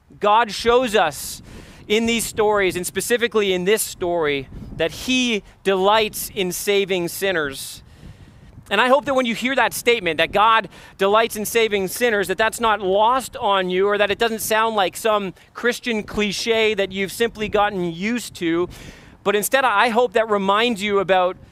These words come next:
your testimony. It reminds you very personally about who you were, and now, I trust by the grace of God, who you are in Christ Jesus. I wanna look at this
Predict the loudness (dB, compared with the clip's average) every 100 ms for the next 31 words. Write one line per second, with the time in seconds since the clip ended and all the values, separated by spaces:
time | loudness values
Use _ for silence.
0 | -20 -20 -4 -2 0 -2 -2 -4 -2 -4
1 | -8 -14 _ _ _ _ -20 _ _ -6
2 | -4 0 2 2 0 -4 -2 -2 -6 -14
3 | _ -20 -18 0 2 2 0 0 0 -2
4 | 0 0 -2 -4 -4 -4 -4 -4 -2 -4
5 | -6 -12 -6 0 2 2 0 0 -2 0
6 | 0 2 2 2 -2 -8 -20 -4 -2 -2
7 | 0 -2 0 -2 0 0 0 -2 0 0
8 | 0 -4 -4 -4 -2 0 2 0 -4 -8
9 | -6 -4 -4 -2 -2 -6 -12 -8 -6 -6
10 | -8 -12 -16 -18 -20 -20 -20 -20 -20 -20
11 | -20 -20 -20 -20 -20 -20 -20 -16 -16 -16
12 | -18 -18 -20 -16 -16 -18 -20 -18 -16 -14
13 | -14 -14 -4 0 2 0 2 0 -2 -8
14 | -6 -2 -4 -4 -10